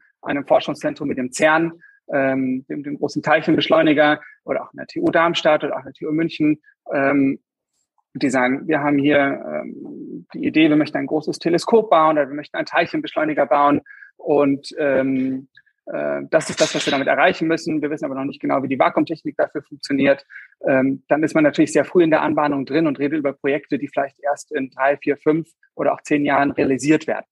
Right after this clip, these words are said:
Ja, also das ist eine ganz andere Konversation in einem Extrem. Ähm, aber auch da geht's natürlich darum, wer ist heute wieder neu an einer Uni, wer forscht, wer macht da so vielleicht ein, wer promoviert da und, äh, geht dann erstmal ins Internet und versteht, ich habe ein Vakuumproblem. Und dann ist natürlich schon auch die Frage,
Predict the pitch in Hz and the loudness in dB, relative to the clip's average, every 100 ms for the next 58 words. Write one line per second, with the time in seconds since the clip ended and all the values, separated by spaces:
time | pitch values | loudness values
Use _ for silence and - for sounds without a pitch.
0 | _ 151 170 139 135 139 139 160 160 156 | _ -8 -6 -6 -8 -4 0 2 2 2
1 | 156 151 139 135 - 156 143 139 151 151 | 2 2 0 -2 0 0 2 2 2 0
2 | - - - 123 185 _ _ - - _ | -4 -14 -8 -4 -4 _ _ -20 -20 _
3 | - 147 143 143 147 - 151 147 - 165 | 0 4 4 4 -2 -2 -2 -2 2 0
4 | 185 - - 156 143 147 143 147 - _ | 0 -8 -12 -12 -6 -6 -4 -8 -12 _
5 | _ 151 156 - 156 160 165 156 156 147 | _ -6 -6 0 0 0 -4 -2 0 0
6 | 151 160 160 165 147 143 151 185 180 156 | -2 0 2 2 -2 -6 -4 -2 -2 -2
7 | 151 - 165 175 - 156 151 156 151 160 | -4 2 4 4 0 -4 -4 -4 -8 -6
8 | 143 143 143 143 156 143 143 147 147 147 | -6 -4 -4 -4 -4 -4 -4 -2 -2 0
9 | - 143 135 190 190 175 175 - - - | 2 0 4 2 4 4 2 -2 -20 -8
10 | - 156 151 151 - 156 151 160 160 156 | 2 4 4 0 0 4 4 4 2 2
11 | 160 156 151 - 175 156 156 156 165 147 | 0 0 -2 -4 -2 -2 -2 -6 -4 -4
12 | 147 135 151 185 160 - 135 143 151 175 | -4 0 0 0 -4 -6 -6 -2 0 -2
13 | 160 151 156 156 170 151 151 147 147 | -4 -6 -8 -10 -6 -6 -2 0 0